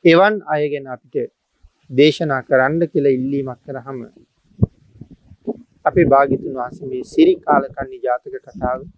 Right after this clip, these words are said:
දේශනා කොට වදාළා. මේ ජාතක කතාව සඳහන් කරනවා එක්තරා සිටුවරයෙක් ගැන. ඒ සිටුවරයාගේ නම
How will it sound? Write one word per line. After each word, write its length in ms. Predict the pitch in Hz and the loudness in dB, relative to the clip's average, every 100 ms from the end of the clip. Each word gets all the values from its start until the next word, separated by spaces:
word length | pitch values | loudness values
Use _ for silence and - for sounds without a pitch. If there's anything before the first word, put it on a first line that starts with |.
| _ _ _ _ _ | _ _ _ _ _
දේශනා 480 | 139 123 117 143 127 | -2 -2 -2 -6 -12
කොට 180 | - - | -12 -6
වදාළා. 520 | 127 117 - - _ - - - _ - _ _ _ _ _ _ - _ _ _ _ _ _ _ _ - | -6 -6 -12 -20 _ -20 -20 -20 _ -20 _ _ _ _ _ _ -20 _ _ _ _ _ _ _ _ -8
මේ 180 | - 131 | 0 4
ජාතක 240 | 135 135 131 131 | 4 4 2 0
කතාව 340 | - 135 131 | 2 2 2
සඳහන් 440 | - - - - 135 | 0 -2 -2 -4 -6
කරනවා 440 | 139 123 117 113 - - - - _ - - - _ _ _ _ - - - | -4 -6 -6 -10 -14 -16 -16 -16 _ -18 -16 -16 _ _ _ _ -20 -18 -2
එක්තරා 600 | - 151 - 190 185 175 139 - _ _ _ | 0 0 2 4 6 6 4 0 _ _ _
සිටුවරයෙක් 640 | - - - 147 117 113 107 | 0 2 4 4 2 -4 -8
ගැන. 220 | - 123 - _ _ _ - - _ - - - _ _ _ _ _ _ - | -16 -18 -20 _ _ _ -18 -18 _ -20 -20 -20 _ _ _ _ _ _ -2
ඒ 140 | - 165 | 2 4
සිටුවරයාගේ 640 | 190 180 226 220 214 185 | 4 6 8 8 8 6
නම 240 | 139 143 | 4 2